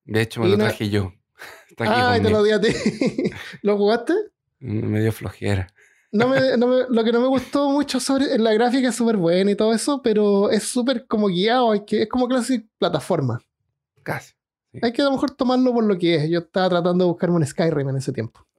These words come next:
Speaker 1: Pero hace rato que nos están pidiendo Assassin's Creed.
Speaker 2: ¿Sí?
Speaker 1: Yo he leído varios comentarios y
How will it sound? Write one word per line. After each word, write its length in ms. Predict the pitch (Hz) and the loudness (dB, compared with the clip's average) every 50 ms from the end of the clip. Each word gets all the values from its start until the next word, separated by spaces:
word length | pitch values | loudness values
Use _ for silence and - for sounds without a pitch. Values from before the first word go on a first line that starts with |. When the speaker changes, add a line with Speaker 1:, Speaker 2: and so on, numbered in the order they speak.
| - - | -10 -4
Speaker 1:
Pero 160 | 147 143 147 | -2 0 0
hace 180 | 147 - - 151 | 0 -2 -2 -2
rato 200 | 127 123 117 117 | -2 -2 -2 0
que 80 | 120 123 | 0 0
nos 120 | 127 123 | 0 -2
están 240 | 127 - 135 127 113 | -2 -2 -2 -4 -4
pidiendo 1300 | - - 120 120 135 139 135 131 127 131 135 131 135 135 131 131 131 123 127 135 139 139 143 139 - _ | -4 -6 -4 -2 -2 0 0 0 0 -2 -2 -2 -2 -2 -2 -2 -4 -4 -4 -6 -8 -10 -12 -16 -18 _
Assassin's 520 | - 135 - 135 127 120 123 127 123 120 - | -14 -12 -8 -8 -8 -6 -4 -4 -4 -6 -8
Creed. 280 | - - - - - - - _ _ _ _ _ _ _ _ _ - | -12 -14 -12 -10 -10 -10 -12 _ _ _ _ _ _ _ _ _ -6
Speaker 2:
¿Sí? 120 | - - | -2 0
Speaker 1:
Yo 80 | 165 175 | 0 2
he 160 | 220 330 359 | 2 2 2
leído 280 | 311 123 123 123 123 123 | 2 2 2 0 0 0
varios 220 | 123 123 131 - - | -2 -2 -4 -8 -8
comentarios 760 | - 113 113 110 104 - - 131 131 123 120 123 120 123 | -4 -2 -2 -2 -2 -4 -4 -4 -2 -2 0 -2 -2 -2
y 320 | 120 123 127 135 131 127 | -4 -4 -4 -6 -6 -8